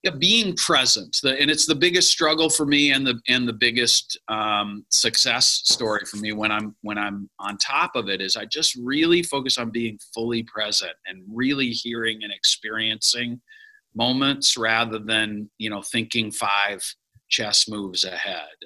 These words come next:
Uh, it's, it's, that runs counter to my natural hardwiring, but that's my big level up opportunity and why I work so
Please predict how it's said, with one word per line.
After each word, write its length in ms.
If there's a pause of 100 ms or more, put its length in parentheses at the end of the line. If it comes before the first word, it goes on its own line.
(160)
Uh, 300
it's, 320
it's, 400
that 260
runs 340
counter 540
to 160
my 400 (320)
natural 520
hardwiring, 920
but 160
that's 300
my 120
big 280
level 340
up 160
opportunity 840
and 120
why 260
I 60
work 240
so 160